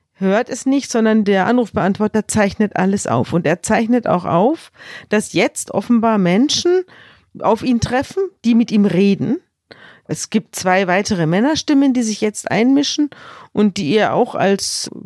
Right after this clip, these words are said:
Schweinesau bezeichnet. Er ist offensichtlich alkoholisiert, das hört man auch.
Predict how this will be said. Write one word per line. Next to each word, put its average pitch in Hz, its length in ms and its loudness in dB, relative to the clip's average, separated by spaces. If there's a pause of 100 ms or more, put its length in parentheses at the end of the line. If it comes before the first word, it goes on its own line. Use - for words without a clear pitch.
(100)
Schweinesau 247 800 2
bezeichnet. 247 540 0
Er 151 140 0
ist - 300 -8 (100)
offensichtlich 196 680 -2
alkoholisiert, 202 760 0
das - 160 -8
hört 190 240 0
man 294 160 0
auch. 277 300 0